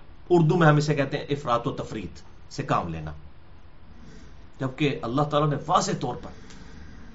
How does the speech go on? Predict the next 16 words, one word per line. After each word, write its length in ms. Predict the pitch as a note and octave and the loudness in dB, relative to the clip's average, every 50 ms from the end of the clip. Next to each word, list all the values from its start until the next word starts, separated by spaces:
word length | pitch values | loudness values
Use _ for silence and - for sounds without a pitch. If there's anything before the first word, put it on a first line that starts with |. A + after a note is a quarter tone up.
| - - | 12 12
touchstone 680 | C#4 C#4 C#4+ C#4 - - - - - G#3+ G3+ G3 G3 | 12 12 12 12 8 4 2 4 6 8 8 10 10
of 120 | F3 E3 D3 | 10 8 8
theology، 680 | - - - C#3 B2+ B2+ - - - - - - A#3 - - - - - - - D4 - - - - - - - - A#3+ - - - - - - - - - - - - - - - - - | 6 4 2 4 4 4 2 -2 -4 -6 -6 -6 -6 -6 -6 -8 -10 -12 -8 -6 -6 -6 -6 -8 -12 -14 -14 -12 -10 -10 -10 -10 -12 -14 -16 -16 -16 -16 -16 -16 -16 -16 -16 -16 -16 -6 6
توحید 520 | - G3 F3+ - - - C4 C#4 C#4 - - | 10 10 10 10 12 12 12 12 12 12 10
کی 80 | A#3 | 4
کسوٹی 600 | - - A3 - - F3+ G3 - - D#3 C3+ - | 6 8 8 6 8 6 4 4 6 4 4 2
ہے۔ 40 | - - - - - - - - - - | -4 -10 -12 -14 -14 -16 -16 -16 -14 -6
یعنی 240 | - C3 D3+ E3 E3 | 0 2 4 4 4
اگر 180 | - F3 F3 - - | 6 6 6 8 12
آپ 260 | F3 F#3+ A3 - - | 12 12 12 12 12
سے 100 | A3 G#3+ | 12 12
آ 140 | F#3 F#3 F#3+ | 12 12 12
کر 120 | F#3 G3+ | 12 10
کوئی 160 | F3 F#3 F3+ | 6 6 6
پوچھے 300 | C#3 E3 E3+ D#3+ G3+ G3+ | 6 6 6 8 8 8
نا 100 | F#3 F#3 | 8 8